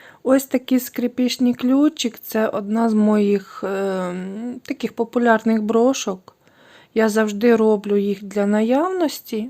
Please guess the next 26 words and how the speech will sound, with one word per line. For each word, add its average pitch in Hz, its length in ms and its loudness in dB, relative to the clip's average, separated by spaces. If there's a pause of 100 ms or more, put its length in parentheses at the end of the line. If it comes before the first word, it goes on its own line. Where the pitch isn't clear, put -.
Наприклад, 247 580 -2 (200)
е, 202 240 -6 (480)
вишила 277 360 2
три-чотири 196 920 -2 (680)
брошечки, 208 720 -2
і 339 60 2
вони 277 220 2
стоять, 320 480 -4
і 294 40 -2
на 254 140 2
протязі, 226 500 -4
там, 190 500 -4 (240)
півроку 269 480 0
їх 214 260 -4
розбирають. 190 720 -4 (1500)
Тому 254 400 6
я 226 300 4
роблю, 208 360 4
щоб 202 320 -6
потім 196 580 -2 (1000)
не 440 120 -2
спішити, 403 640 -4
щоб 240 160 -6
були 247 220 2
для 247 400 2
наявності. 196 840 0